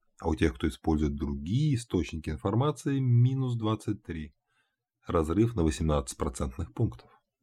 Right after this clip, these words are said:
Частое смотрение позитивных новостей повышает уверенность. Как минимум, воспринимая дос-, воспринимаемая достоверность информации повышается,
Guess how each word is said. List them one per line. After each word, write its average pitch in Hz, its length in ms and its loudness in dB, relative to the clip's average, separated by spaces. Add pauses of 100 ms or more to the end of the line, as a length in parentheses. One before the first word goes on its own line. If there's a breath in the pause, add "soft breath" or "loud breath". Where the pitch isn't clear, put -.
(1300 soft breath)
Частое 87 420 4
смотрение 78 460 2
позитивных 78 600 -2
новостей 107 400 0
повышает 120 460 4
уверенность. 71 640 0 (600)
Как - 200 -6
минимум, 110 440 4 (480 soft breath)
воспринимая 98 600 6
дос-, 73 260 -6 (140)
воспринимаемая 76 1040 6
достоверность 73 600 2
информации 135 600 8
повышается, 82 1000 6